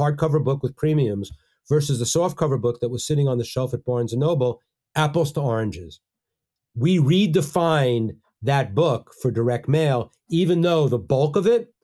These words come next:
same book. So that's a really extreme example. So I put that on, Chris and I both quizzed this guy with the three ingredient dog supplement.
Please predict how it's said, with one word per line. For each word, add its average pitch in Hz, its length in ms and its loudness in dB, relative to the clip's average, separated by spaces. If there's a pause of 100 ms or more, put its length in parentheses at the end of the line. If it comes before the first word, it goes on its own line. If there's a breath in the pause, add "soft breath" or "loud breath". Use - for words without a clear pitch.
same 131 320 0
book. 101 260 -6 (640)
So 143 120 -2
that's 208 180 2
a 170 60 2
really 147 500 4
extreme 147 540 0
example. 147 520 0 (160 soft breath)
So 151 120 0
I 151 80 2
put 233 320 -2
that 147 260 2 (220)
on, 139 320 0
Chris 233 240 0
and 190 100 0
I 135 80 2
both 135 300 0 (240)
quizzed 226 260 0
this 160 180 0
guy 117 200 -2
with 117 140 -2
the - 80 -4
three 135 440 0
ingredient 127 640 0 (380)
dog 190 280 2
supplement. 117 640 -2